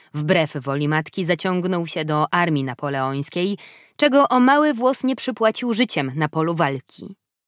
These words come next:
A później związał się z żoną jednego z francuskich generałów. Matka tolerowała jego wybrankę Emilii tylko dlatego, że ta okazała się dziedziczką niemałej fortuny po zmarłym mężu.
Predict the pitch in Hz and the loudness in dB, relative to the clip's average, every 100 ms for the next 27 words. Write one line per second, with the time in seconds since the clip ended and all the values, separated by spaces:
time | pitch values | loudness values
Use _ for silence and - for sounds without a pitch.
0 | _ _ _ - 151 - 294 180 147 151 | _ _ _ -8 -8 -4 -4 -2 -2 -2
1 | - - _ - 143 196 233 220 208 - | -6 -12 _ -10 0 2 4 4 2 -2
2 | 170 160 202 196 185 180 165 185 185 185 | -2 0 0 0 0 0 0 0 0 -2
3 | - 170 156 180 - 160 151 165 165 143 | -2 -4 -2 -4 -2 -2 0 0 2 0
4 | 131 - - - _ _ _ _ _ 185 | -4 -12 -20 -20 _ _ _ _ _ -2
5 | 196 - 220 208 185 160 156 147 139 120 | -2 0 -2 0 0 0 0 0 0 -2
6 | 120 131 135 147 147 143 143 160 156 - | -6 -6 -4 -2 -2 -2 -2 -2 -4 -2
7 | 160 160 151 160 165 - 262 339 359 254 | -2 0 -2 -4 -6 -8 -8 -6 -6 -4
8 | 254 - 285 185 175 - _ - 160 170 | -4 -2 -2 -2 -4 -6 _ -10 -2 -2
9 | 156 240 285 - 226 196 170 196 196 - | 0 0 0 0 0 0 2 2 2 -2
10 | 190 165 151 214 - 226 226 214 175 147 | -4 -4 -4 -4 -2 0 2 2 2 2
11 | 147 160 180 196 185 254 220 156 151 151 | 2 0 -2 -4 -2 0 0 0 -2 0
12 | 143 143 147 147 143 131 120 - 208 | 0 0 0 0 -2 -4 -8 -12 -16